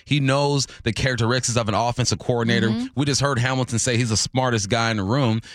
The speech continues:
Speaker 1: So he's looking at analytics, and he's looking at the pressure that an offense puts on the defense. So when he's hiring these guys,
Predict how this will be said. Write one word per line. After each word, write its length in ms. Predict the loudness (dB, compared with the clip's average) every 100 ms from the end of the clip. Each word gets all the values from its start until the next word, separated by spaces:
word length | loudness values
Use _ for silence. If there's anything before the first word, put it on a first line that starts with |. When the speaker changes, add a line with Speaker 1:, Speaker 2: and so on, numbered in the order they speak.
| -4
Speaker 1:
So 120 | 0
he's 140 | 0
looking 220 | 2 2 2
at 140 | 2
analytics, 500 | 2 2 2 0 0
and 160 | 0 2
he's 140 | 2
looking 220 | 0 0
at 100 | 0
the 80 | 0
pressure 500 | -4 -2 0 0 0
that 140 | 0 2
an 80 |
offense 380 | 2 0 -2 -2
puts 240 | -2 -2 0
on 60 |
the 100 | 2
defense. 340 | 0 0 0 0
So 100 | 2
when 200 | 2 2
he's 100 | 0
hiring 320 | 0 0 0
these 160 | 0 0
guys, 360 | -2 -2 -6